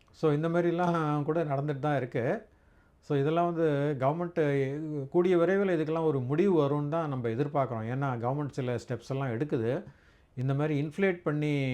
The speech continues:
சேலரி காட்டுறது, கம்மியா கையில கொடுக்கறது, கேஷா திருப்பி வாங்கிக்கிறது, அதெல்லாம் இப்போ இனிமேலேருந்து கொஞ்சம் கஷ்டமாயிடும். அந்த மாதிரி பண்ற எம்ப்ளாயர் கடுமையான ஒரு நடவடிக்கைக்கு ஆளாவாங்க,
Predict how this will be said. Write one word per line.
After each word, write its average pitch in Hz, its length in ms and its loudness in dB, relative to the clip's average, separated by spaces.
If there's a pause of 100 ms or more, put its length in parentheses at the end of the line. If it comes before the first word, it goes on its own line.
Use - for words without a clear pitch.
சேலரி 131 420 -2
காட்டுறது, 117 540 -2
கம்மியா 143 400 -4
கையில 131 300 -2
கொடுக்கறது, 110 520 -6 (260)
கேஷா 135 360 -2
திருப்பி 123 260 -8
வாங்கிக்கிறது, 110 540 -8 (600)
அதெல்லாம் 147 480 2 (160)
இப்போ 139 220 -2 (120)
இனிமேலேருந்து 143 460 -2
கொஞ்சம் 123 240 -6
கஷ்டமாயிடும். 107 560 -6 (140)
அந்த 120 180 -8
மாதிரி 135 220 -4
பண்ற 123 280 -4
எம்ப்ளாயர் 120 460 -4
கடுமையான 160 600 -2
ஒரு 147 180 0
நடவடிக்கைக்கு 123 680 -4
ஆளாவாங்க, 113 500 -4